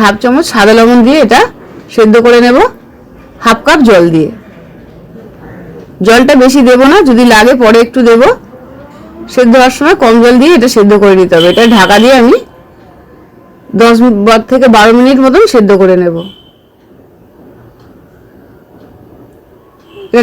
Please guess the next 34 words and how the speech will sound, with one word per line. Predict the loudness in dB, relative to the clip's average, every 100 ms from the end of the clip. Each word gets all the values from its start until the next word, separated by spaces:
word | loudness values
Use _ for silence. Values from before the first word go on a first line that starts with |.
| 0
ঢাকা | 0 0 0
দিয়ে | 2 2
মোটামুটি | 0 0 2 0
দশ | 0 0
বারো | 0 2
মিনিট | 2 0 0
পরে | 0 2
আমি | 0 0
ফিরে | 0 2 0
আসছি। | -6 -20 -20 _ _ _ _ _ _ _ -12 -12 -14 -18 -4
দশ | -2 0
বারো | 0 0 2
মিনিট | 0 0 -2
পরে | 0 0 -2 _ _ _ _ -8 -4
যখন | 0 0 0
দেখব | 0 0 0 -2 -8 -20 -20 _ _ -20 -12 -8
একটু | -4 -4 0
সেদ্ধ | 0 2 2
হয়ে | 2 0
গেছে, | 0 -2
তখন | 0 0 0
হাতার | -2 -4 -2
সাহায্যে | 0 0 0
একটু | 0 0
ম্যাশ | 2 0 -2
করে | -2 2
দেব | 2 0 -2 -8 -20 -20 -20 -16 -14 -10 -4 -2
যতটা | 0 0 0 0
সম্ভব। | 0 0 0 0
আপনারাও | 0 2 0 -2
একটু | -4 -2 -2 -4 -20 -10 -4
হাতার | -2 -2 -2
সাহায্যে | 0 0 -2
একটুখানি | 0 0 0